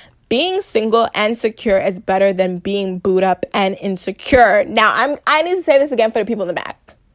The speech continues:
okay? Being single and secure is better than being booed up and insecure. I cannot speak on how many times. Now, I'm not trying to say this to be a Debbie Downer or to talk about people or anything. I'm not using no names,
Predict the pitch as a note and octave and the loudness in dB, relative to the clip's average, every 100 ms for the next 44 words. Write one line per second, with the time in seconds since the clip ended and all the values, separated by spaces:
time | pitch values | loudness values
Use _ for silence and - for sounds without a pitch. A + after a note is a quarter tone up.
0 | _ - A#3 A#3+ A3+ B3 _ _ _ - | _ -4 2 4 4 2 _ _ _ -20
1 | - _ F#3+ C4+ E4+ F#4 F#4+ C#4+ D4 D4 | -20 _ -2 2 2 0 -2 -2 2 2
2 | C4 C4 C4+ A#3+ A#3+ A3+ G3 G3+ G#3+ A3 | 0 -2 -4 0 2 2 0 0 0 0
3 | G#3+ F#3+ G3+ G3+ G3+ G3 - G3 G3 - | -4 -4 -4 -2 -2 -6 -2 0 0 -2
4 | _ - G#3+ - B3+ A#3+ - F4+ G4+ E4+ | _ 0 0 2 -4 -4 -2 -2 -2 -6
5 | D4+ - C#4 A3 C#4 D4 - F#4 F4 E4 | -8 -2 0 2 2 0 0 0 0 -2
6 | D#4+ - - - D#4+ D4+ - B3+ B3+ B3+ | -4 -6 -16 -6 -6 -4 -4 -4 -2 -4
7 | C4+ C#4+ C4+ - C4 B3+ B3 G#3 A#3 A3 | -4 -4 -4 -6 -4 -2 -2 -2 -2 -2
8 | - - - D4+ D4+ F#4 D4+ - C#4 C4+ | -6 -10 -2 0 0 -2 -2 2 4 4
9 | C#4 B3 A#3+ A3 G#3 A#3 G#3 G3+ G#3 G3+ | 0 -2 0 2 2 2 2 4 2 2
10 | G3+ G3+ G#3+ - - G#3+ G#3 G#3+ G#3 G#3 | 0 0 -4 -14 -2 -2 0 -2 0 -2
11 | - A#3 G#3+ G#3 G3+ F#3+ G#3+ G3+ G3+ G#3 | -2 -6 -2 0 2 0 0 -2 -4 -6
12 | G#3+ C4 - _ - D3+ G#3+ A3 A3+ A#3+ | -8 -10 -16 _ -6 -4 -2 -2 0 2
13 | B3 F#3+ - | 0 0 -6